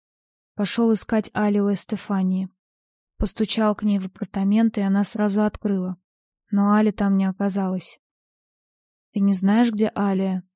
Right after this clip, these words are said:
«Собиралась прийти ко мне, но не дошла. Может, передумала?» «В смысле передумала?» «Она звонила и сказала, что сейчас придёт. Только за Энзо зайдёт». «Энзо? Она с ума сошла.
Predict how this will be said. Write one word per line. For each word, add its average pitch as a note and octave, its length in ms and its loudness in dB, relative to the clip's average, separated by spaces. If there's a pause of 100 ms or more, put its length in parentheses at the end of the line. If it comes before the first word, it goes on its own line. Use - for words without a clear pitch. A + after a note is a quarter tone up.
(1120)
«Собиралась C4 600 2
прийти B3+ 300 -4
ко B3 180 0
мне, B3+ 200 6
но C#4+ 80 4
не C4 120 6
дошла. G3 520 -2 (720)
Может, B3+ 260 4
передумала?» C4 680 4 (1000)
«В - 80 -10
смысле G#3+ 400 4
передумала?» F#3 760 2 (1000)
«Она A#3 260 6
звонила C4+ 500 6
и A#3+ 40 6
сказала, A#3 520 2
что - 180 -4
сейчас - 340 -2
придёт. A3 520 -2 (400)
Только G#3+ 260 -2
за B3 320 6
Энзо G3+ 200 4
зайдёт». F#3+ 580 -2 (1000)
«Энзо? G3 560 4 (400)
Она G3+ 240 2
с - 120 -4
ума A#3+ 220 8
сошла. F#3 500 -4